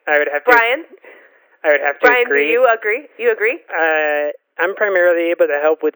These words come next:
Speaker 1: Juul and Juul-related
Speaker 2: Brian,
Speaker 1: matter
Speaker 2: uh,
Speaker 1: regarding
Speaker 2: Brian,
Speaker 1: the use
Speaker 2: uh,
Speaker 1: of our e-cigarette
Speaker 2: Brian,
Speaker 1: systems and our
Speaker 2: Brian,
Speaker 1: patent-pending
Speaker 2: Brian,
Speaker 1: vaporizer
Speaker 2: I'm freaking out.
Speaker 1: technology.
Speaker 2: I'm freaking out. I'm freaking out. I'm freaking out. I need,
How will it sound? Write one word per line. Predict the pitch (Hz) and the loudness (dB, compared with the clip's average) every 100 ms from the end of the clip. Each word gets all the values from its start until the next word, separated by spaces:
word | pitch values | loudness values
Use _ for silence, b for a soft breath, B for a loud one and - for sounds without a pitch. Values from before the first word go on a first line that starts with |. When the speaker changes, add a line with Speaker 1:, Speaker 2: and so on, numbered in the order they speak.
| - | -4
Speaker 1:
Juul | 156 165 165 160 | 0 2 4 0
and | 151 147 | -4 -2
Juul-related | 151 151 147 143 147 147 143 143 143 - | 0 0 -2 -4 -4 -2 -2 -2 -4 -6
Speaker 2:
Brian, | 147 151 170 | -2 0 2
Speaker 1:
matter | 180 180 175 | 2 4 2
Speaker 2:
uh, | 226 311 302 285 254 - - | 0 -2 -4 -6 -8 -14 -2
Speaker 1:
regarding | 160 165 151 156 156 | 0 4 2 2 0
Speaker 2:
Brian, | - - 523 539 381 359 359 339 | 0 -2 -2 -4 -4 -4 -6 -6
Speaker 1:
the | |
use | 339 165 294 | -2 -2 0
Speaker 2:
uh, | |
Speaker 1:
of | 160 | 2
our | 151 151 | 2 0
e-cigarette | 165 - 165 160 151 - | -4 -2 0 2 0 0
Speaker 2:
Brian, | 165 | 0
Speaker 1:
systems | 320 160 160 156 151 | 0 0 -2 -4 -2
and | 143 | 0
our | 139 | 2
Speaker 2:
Brian, | 139 143 165 | 2 2 0
Speaker 1:
patent-pending | 160 156 156 151 | 0 0 -6 -2
Speaker 2:
Brian, | 160 - 151 147 | -2 -2 -4 -4
Speaker 1:
vaporizer | 139 156 285 151 151 220 | -2 0 2 2 2 -2
Speaker 2:
I'm | 330 | -2
freaking | 311 | -6
out. | 294 247 | -4 0
Speaker 1:
technology. | 170 311 147 - 339 330 | 0 0 -2 -2 -4 -4
Speaker 2:
I'm | |
freaking | 175 | -2
out. | 277 - | -4 -4
I'm | 285 - - | -10 -10 -10
freaking | 311 320 302 | -10 -8 -6
out. | 285 240 | -6 -6
I'm | 285 | -10
freaking | 277 311 294 | -12 -8 -6
out. | 269 | -6
I | 294 277 | -8 -10
need, | 294 302 | -16 -10